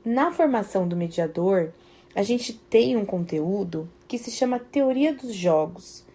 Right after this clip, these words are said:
Na Teoria dos Jogos, que é um ramo da matemática que estuda o comportamento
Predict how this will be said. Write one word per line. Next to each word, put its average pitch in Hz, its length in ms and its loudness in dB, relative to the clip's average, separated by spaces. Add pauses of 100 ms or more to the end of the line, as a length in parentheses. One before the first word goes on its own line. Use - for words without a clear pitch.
(460)
Na 381 240 0
Teoria 226 360 0
dos 170 180 -6
Jogos, 175 760 2 (160)
que 208 200 0
é 190 240 8
um 185 120 0
ramo 202 560 4
da 170 160 4
matemática 165 960 -2 (420)
que 285 120 2
estuda 294 380 2
o 285 40 2
comportamento 262 1400 4